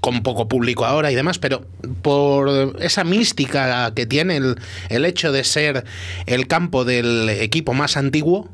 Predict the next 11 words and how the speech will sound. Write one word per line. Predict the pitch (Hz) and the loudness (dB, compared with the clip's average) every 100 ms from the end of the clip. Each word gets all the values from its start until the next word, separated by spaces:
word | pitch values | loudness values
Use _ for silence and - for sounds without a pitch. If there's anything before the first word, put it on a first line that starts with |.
| - | -8
de, | 123 120 117 113 110 113 | -2 0 0 0 0 0
de | 117 | -2
nuestro | 120 110 123 | -2 -2 -2
país, | 120 131 139 | 0 0 -2
pues | - 131 113 - - - - - | 0 0 0 -4 -10 -14 -12 -6
le | 110 120 131 | -2 0 0
hace | 139 - 151 143 | -2 -2 0 0
ser | - 143 151 147 | 0 0 0 0
muy | 127 147 175 170 | 0 2 4 2
difícil. | 123 120 110 110 | -2 -4 -4 -2
Además, | 113 120 139 151 - | 0 0 0 0 -2